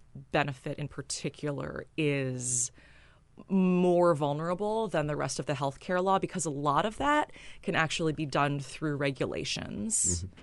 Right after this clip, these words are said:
Speaker 2: And then, uh, not to mention, uh, a Supreme Court appointment, which will
Speaker 1: Oh, yeah, yeah.
Speaker 2: come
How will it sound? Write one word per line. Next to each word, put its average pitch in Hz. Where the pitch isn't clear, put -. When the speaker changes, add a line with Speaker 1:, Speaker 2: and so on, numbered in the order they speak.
Speaker 2:
And 123
then, 139
uh, -
not 120
to 120
mention, 123
uh, 98
a 107
Supreme 104
Court 131
appointment, 73
which 80
will 170
Speaker 1:
Oh, 170
yeah, 147
yeah. 143
Speaker 2:
come 82